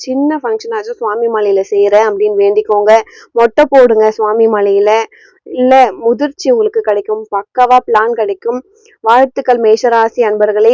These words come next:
விடை தெரியாம இருந்த உங்களுக்கு விடை தெரிஞ்சு நல்ல வழி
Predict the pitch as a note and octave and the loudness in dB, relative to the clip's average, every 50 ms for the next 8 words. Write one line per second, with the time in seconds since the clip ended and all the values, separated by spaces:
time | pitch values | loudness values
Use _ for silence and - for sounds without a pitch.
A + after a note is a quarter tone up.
0 | B3+ A3 A#3 A#3+ B3 C#4 D4+ C4+ C4 C#4+ C#4 C#4 C4+ C#4 C4+ C4+ C4+ C#4 C#4+ C#4+ | 2 0 -2 2 2 2 2 0 -2 -2 -2 0 2 2 2 2 2 2 2 2
1 | C#4 C4 A#3+ A3+ A3+ A3+ G#3+ G#3+ A3 G#3+ G#3+ G#3+ A3 G3 - A3+ A#3+ A#3 G3 - | 2 2 2 0 0 0 0 -2 -2 0 0 -2 -2 -2 -2 -2 -2 -2 -2 -2
2 | G#3+ G4 - - - - A4 G#4+ G#4+ - G#3+ A3+ A#3+ A#3 A3 G#3+ G#3+ A3+ B3 C4+ | 0 0 -2 0 0 -2 -2 -2 -2 -4 -4 -4 -4 -4 -2 -2 -2 0 0 0
3 | C#4+ D4 C4+ A#3+ A3 G#3+ A3+ A#3+ | 0 0 0 0 0 0 0 -2